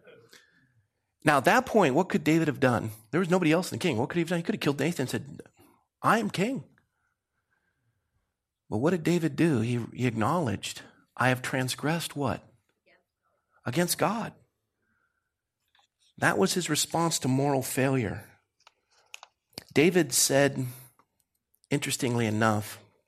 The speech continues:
uh, l-, I'll get to that. I'm almost finished. Both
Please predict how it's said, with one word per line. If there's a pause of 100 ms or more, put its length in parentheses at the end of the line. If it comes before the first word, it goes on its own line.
(1300)
uh,
l-,
I'll
get
to
that.
I'm
almost
finished. (1040)
Both